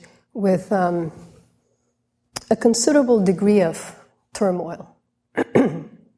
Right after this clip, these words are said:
I was very unsettled. I felt hurt. I was angry. And part of me understood that I needed to be alone and that I needed to be with what I was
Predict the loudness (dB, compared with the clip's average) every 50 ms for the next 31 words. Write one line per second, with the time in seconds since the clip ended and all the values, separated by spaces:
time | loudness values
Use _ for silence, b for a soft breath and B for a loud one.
0 | _ _ _ _ _ _ _ _ _ _ _ -18 -8 -4 -2 0 0 0 -2 -4
1 | -2 0 2 4 4 4 2 2 0 -2 -2 0 0 0 2 0 0 0 -2 -4
2 | -4 -4 -4 -4 -6 -6 -6 -6 -8 -12 -18 B B B B B B -2 0 2
3 | 2 0 -2 -6 -14 -18 -14 -14 -10 -10 -8 -8 -6 -6 -4 -4 -4 -4 -4 -4
4 | -4 -4 -6 -8 B B B B B B B B B B B B -2 0 0 0
5 | 2 2 2 2 4 4 4 4 4 4 4 4 2 0 -2 -8 -16 -20 _ _
6 | _ _ _ -4 -2 0 2 2 0 0 0 -4 -6 -4 0 2 4 4 4 2
7 | 2 0 0 2 2 2 2 4 4 4 2 2 -2 -4 -6 -4 0 2 2 2
8 | 2 0 -2 -4 -4 -4 -4 -4 -4 -8 -10 -12 -14 -20 _ -8 -6 -2 0 0
9 | 2 2 2 2 2 2 0 -2 -4 -4 -4 -4 0 0 2 2 4 2 2 0
10 | 0 0 0 -2 -2 -4 -4 -4 -2 -2 -2 -2 -2 -4 -4 -6 -6 -8 -10 b